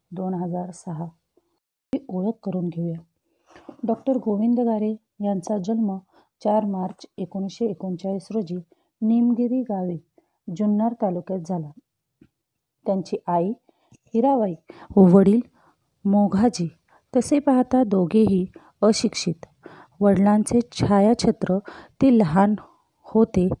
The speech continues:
तेव्हाच गेले, त्यामुळे वडिलांचे प्रेम नाही मिळाले. पण आई हिराबाई यांनी कसलीही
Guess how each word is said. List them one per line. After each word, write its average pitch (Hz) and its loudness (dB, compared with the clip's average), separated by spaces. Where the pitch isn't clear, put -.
तेव्हाच 196 2
गेले, 165 2
त्यामुळे 269 6
वडिलांचे 226 4
प्रेम 226 2
नाही 185 2
मिळाले. 165 2
पण 240 4
आई 190 4
हिराबाई 196 4
यांनी 208 4
कसलीही 202 2